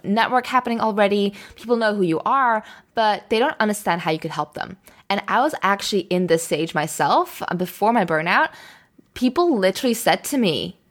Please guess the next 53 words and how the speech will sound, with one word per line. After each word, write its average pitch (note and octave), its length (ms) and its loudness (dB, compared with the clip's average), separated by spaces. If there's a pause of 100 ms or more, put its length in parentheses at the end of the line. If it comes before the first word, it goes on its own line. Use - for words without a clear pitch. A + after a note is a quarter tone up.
like, G#3 240 -2
"I G#3+ 120 2
like G3 360 0
you, C4+ 80 2
but F#3 180 0
I F#3 60 2
really F#3+ 340 0
don't F#3 220 0
know F#3 100 2
why F3 360 0
I E3+ 120 2
would E3+ 140 0
want E3 240 -2
to E3+ 80 -8
hire F3+ 280 0
you. G3 140 2
Like, E3 160 -2
I F3 60 2
don't F3+ 320 -2
get E3 280 0
what F3+ 200 0
you E3 120 0
do E3 200 2
and D#3+ 100 4
how D#3 140 -4
you D3+ 160 -4
can D3 140 -8
help." G#3 380 0 (400)
And G#3+ 120 2
that's C4+ 240 2
a G4+ 60 0
really, C#4 360 0 (260)
on G3+ 200 2
one G3+ 120 4
hand, D4 220 4
that's G#3+ 160 2
a F#3+ 80 -2
really F3+ 220 4
dangerous E3+ 360 2
situation E3 480 2
to E3 120 -2
be D3+ 200 0
in C#4 160 4 (140)
because D#3+ 320 0
that - 140 -2
means F3 240 -2
your D#3 100 -4
marketing D#3+ 360 0
is D#3+ 100 -4
not - 160 -2
working. D4+ 340 0 (580)
On G3 120 0
the F3+ 140 -6